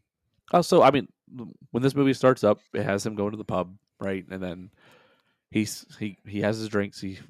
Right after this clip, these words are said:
he go, he wait, he's waiting for his friend, obviously, and the friend just doesn't wanna sit with him. And it's just, and he doesn't know why. He doesn't get it,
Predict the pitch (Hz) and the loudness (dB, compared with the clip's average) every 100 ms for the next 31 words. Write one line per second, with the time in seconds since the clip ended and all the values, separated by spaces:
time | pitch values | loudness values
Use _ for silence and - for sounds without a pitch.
0 | - 101 98 95 - - - 104 101 95 | -12 -6 -2 -2 -6 -18 -8 -4 -2 -4
1 | 101 104 87 107 87 104 98 92 92 95 | 0 -2 0 -2 0 0 0 -2 -4 -6
2 | 90 98 95 92 95 _ 104 92 101 95 | -6 -6 -6 -8 -12 _ -2 -2 -2 -4
3 | 87 - - - - - - 110 _ - | -6 -6 -4 -4 -4 -10 -12 -20 _ -8
4 | 87 87 - 107 - _ _ _ _ - | -6 -6 -8 -10 -10 _ _ _ _ -4
5 | 101 107 139 135 135 127 131 98 90 98 | -2 -2 2 4 4 4 4 4 0 -6
6 | _ 107 104 117 104 98 95 | _ -2 0 0 -2 -6 -6